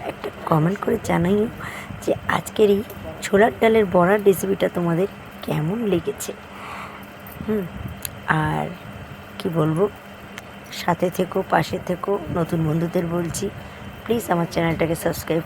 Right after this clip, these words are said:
করে দিও, বেল আইকনটা প্রেস করে দিও, যাতে যখনই আমি নিত্য নতুন ভিডিও আপলোড করবো আগে তোমাদের কাছে পৌঁছে যাবে। দেখো, আমার ছোলার ডালের বড়ার রেসিপি একদম রেডি হয়ে গেছে। ঝোলগুলো দেখো বড়ার মধ্যে টেনে নিয়েছে। দেখো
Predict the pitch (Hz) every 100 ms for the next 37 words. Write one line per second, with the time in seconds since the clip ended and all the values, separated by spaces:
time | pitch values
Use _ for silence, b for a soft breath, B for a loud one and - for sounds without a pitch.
0 | - 170 160 165 185 - 175 170 151 160
1 | 160 151 - 160 - - 175 170 190 B
2 | B B - - 226 185 160 196 240 240
3 | 185 - 170 160 170 156 160 165 160 160
4 | 156 - 175 - - - 208 180 165 160
5 | 156 - 202 - 254 - 170 160 151 B
6 | B B B - 165 151 156 151 151 -
7 | 160 160 156 175 202 202 185 175 170 165
8 | - 156 165 - - 320 339 - 233 220
9 | 185 180 180 175 175 202 202 B B B
10 | 156 151 156 151 170 170 165 226 208 160
11 | 160 160 160 160 - 190 165 156 160 127
12 | - - - B B B B - - -